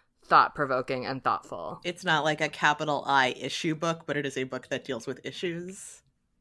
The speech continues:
Speaker 1: There you go. Yeah.
Speaker 2: Uh, so my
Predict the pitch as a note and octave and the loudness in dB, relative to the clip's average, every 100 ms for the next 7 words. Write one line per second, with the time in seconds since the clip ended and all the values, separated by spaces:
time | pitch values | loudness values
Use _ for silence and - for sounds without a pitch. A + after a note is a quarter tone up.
0 | - F3 D#3 D3 C3+ - - D#3+ A2+ F#3 | -6 2 4 4 -2 -8 -4 0 0 -2
1 | - _ _ _ _ _ _ _ _ - | -8 _ _ _ _ _ _ _ _ -20
2 | - - - _ _ D#3+ C#3 - F#3 F3 | -20 -20 -20 _ _ 2 2 0 -4 -4
3 | F#3+ B3 C#4 F#3 E3+ G#3 | 0 4 6 6 6 4